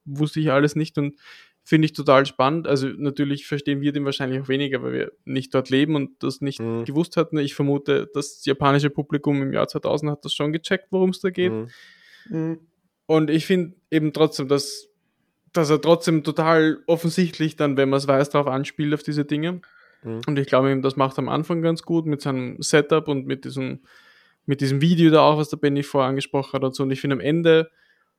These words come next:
Speaker 1: lässt das auch gut offen. Also natürlich, wenn man
Speaker 2: Mhm.
Speaker 1: jetzt zynisch in einer Hollywood-Logik denken, würd, würd das super offen lassen wegen dem zweiten Teil, wo die nachher irgendwie eine Revolution starten und bla bla bla, eben Tribute von
Speaker 3: Mhm.
Speaker 1: Panem vielleicht.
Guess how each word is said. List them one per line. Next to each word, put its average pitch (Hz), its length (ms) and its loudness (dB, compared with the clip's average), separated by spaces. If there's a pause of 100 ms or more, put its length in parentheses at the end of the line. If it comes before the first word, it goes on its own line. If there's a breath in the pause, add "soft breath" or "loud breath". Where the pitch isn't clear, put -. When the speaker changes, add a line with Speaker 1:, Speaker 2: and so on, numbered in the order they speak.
(200)
Speaker 1:
lässt 143 380 4
das 139 120 -6
auch 131 260 0
gut 131 200 0
offen. 123 380 -2
Also 131 200 2
natürlich, 143 440 4
wenn 139 100 4
man 135 120 4
Speaker 2:
Mhm. 113 40 2
Speaker 1:
jetzt - 240 -10 (220)
zynisch 156 420 2
in 147 80 2
einer 139 160 2
Hollywood-Logik 147 680 2
denken, 143 360 0
würd, 139 160 0 (120)
würd 139 220 0
das 139 120 0
super - 240 -2
offen 143 240 -2
lassen 139 200 -2
wegen 143 120 -2
dem 139 140 -2
zweiten 131 360 -2
Teil, 143 300 -2
wo 139 80 0
die 135 80 2
nachher 131 260 -2
irgendwie 135 200 -2
eine 135 140 2
Revolution 139 500 2
starten 170 340 0
und 147 100 -2
bla 139 160 2
bla 175 240 2
bla, 180 60 -2
eben 135 320 -2
Tribute 143 400 2
von 160 160 0
Speaker 3:
Mhm. - 20 -4
Speaker 1:
Panem 143 300 0
vielleicht. 175 340 0